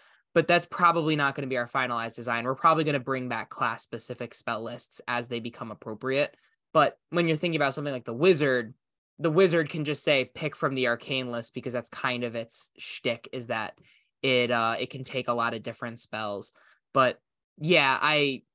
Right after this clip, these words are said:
think paladin would be another good example of, you know, paladin needs a specific spell list that has smites, and clerics shouldn't have access to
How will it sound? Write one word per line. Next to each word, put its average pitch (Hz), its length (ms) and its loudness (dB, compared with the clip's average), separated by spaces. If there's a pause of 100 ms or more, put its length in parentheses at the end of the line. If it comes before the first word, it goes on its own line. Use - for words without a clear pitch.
(120)
think 170 260 0
paladin 143 600 2
would 135 200 -6
be 127 160 0
another 123 320 -2
good 120 220 -4
example 113 580 -8
of, 110 260 -10
you 117 120 -12
know, 110 180 -12
paladin 147 600 4
needs 123 260 -6
a 120 80 -6
specific - 720 -8
spell 113 300 -6
list 110 200 -10
that 113 140 -6
has 113 240 -10
smites, 107 500 -8 (380)
and 135 260 -2
clerics 139 720 2
shouldn't - 460 -4
have 123 220 -4
access 120 560 -4
to 107 260 -10